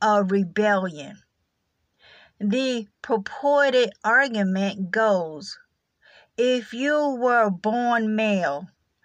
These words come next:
that is the way God intended you to be. Since God doesn't make mistakes, living as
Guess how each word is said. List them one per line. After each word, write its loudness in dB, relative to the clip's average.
that 0
is 2
the 2
way 2
God 4
intended 0
you -4
to -6
be. -6
Since -2
God 2
doesn't 2
make -2
mistakes, -4
living 0
as 0